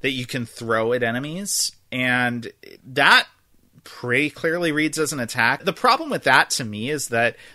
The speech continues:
that means that that felt like the way to attack things, even though that's really kind of just, like, a secondary thing. And actually,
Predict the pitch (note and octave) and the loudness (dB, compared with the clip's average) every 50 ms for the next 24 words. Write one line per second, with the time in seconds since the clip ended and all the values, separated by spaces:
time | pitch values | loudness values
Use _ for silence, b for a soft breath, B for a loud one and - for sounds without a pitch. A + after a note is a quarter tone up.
0 | B B C3+ C3+ C#3 C#3+ D3+ - - F#3+ G3 G3 G3 F#3+ E3+ - - C#3 C3 - | B B -4 2 4 6 6 4 4 0 -6 -6 -6 -6 -6 -4 -2 -2 -4 -2
1 | A2+ A2+ C#3+ C#3 E3 - - - - D#3 C#3 D3 A2+ C#3+ C3+ C3 B2+ - - _ | -2 0 2 2 2 2 0 -2 -2 0 0 0 0 0 -2 -2 -2 -4 -8 _
2 | _ - A#2+ A2+ - B2+ A#2 G#2+ G#2+ G2 G2+ G#2+ A2+ - - B2+ G#2+ F#2+ - - | _ -20 -10 -4 -2 -2 -2 -2 -4 -4 -4 -4 -6 -6 -6 -4 -4 -6 -6 -8
3 | - G#2 F#2 F#2 G2 - - - D3 C#3+ C#3+ D#3 E3+ F#3 F#3 - - - C#3+ C#3 | -8 -10 -10 -10 -12 -14 -10 -6 -4 -4 -4 -4 -6 -8 -8 -8 -6 -4 -4 -4
4 | C#3 C3+ C3 B2+ C3 B2+ - - D3+ D#3+ E3+ E3+ - - C3 C#3+ C3+ C3+ A#2+ D#3 | -2 -2 0 0 0 0 -2 -2 0 0 0 0 0 -2 -2 -4 -2 -2 -2 -2
5 | C#3+ - - - - A2 - - - A#2+ G#2 - C3 A2+ A2+ A2+ A2 A2+ A2+ - | 0 2 0 0 0 0 -2 0 0 0 0 -2 -2 -2 0 0 0 -2 -4 -4
6 | A#2+ A2+ A2 A2+ A2 A2+ A#2 - - - - C#3+ F#3 G#3+ - - - F3 D#3+ B2+ | -4 -4 -4 -4 -4 -6 -8 -10 -4 2 6 6 6 6 4 2 0 0 0 -2
7 | A2 G#2+ G#2 | -2 -2 -6